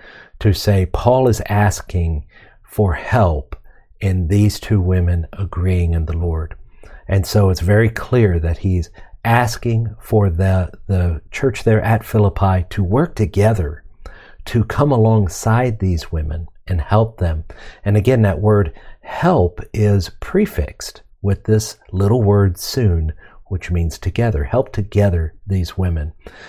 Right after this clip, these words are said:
And then it reminds them that they had labored side by side with Paul and Clement and others.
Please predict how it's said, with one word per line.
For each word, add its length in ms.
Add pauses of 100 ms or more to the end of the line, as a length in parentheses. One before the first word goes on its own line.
(360)
And 160
then 100
it 120
reminds 500
them 160
that 160
they 140
had 420
labored 520
side 280
by 160
side 320
with 180
Paul 320
and 120
Clement 460
and 140
others. 480